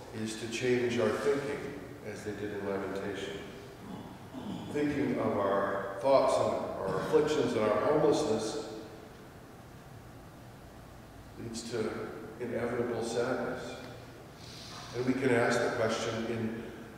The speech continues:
the bad stuff that inevitably will happen to us in life, "Why me?" And that's entirely appropriate.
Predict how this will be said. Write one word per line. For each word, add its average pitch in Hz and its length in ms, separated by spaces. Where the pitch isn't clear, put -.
the 107 60
bad 123 280
stuff 123 360
that 117 80
inevitably 113 560
will 107 160
happen 104 420
to 107 80
us 101 180
in 98 160
life, 98 360
"Why 104 160
me?" 104 300
And 110 120
that's 110 220
entirely 101 600
appropriate. - 500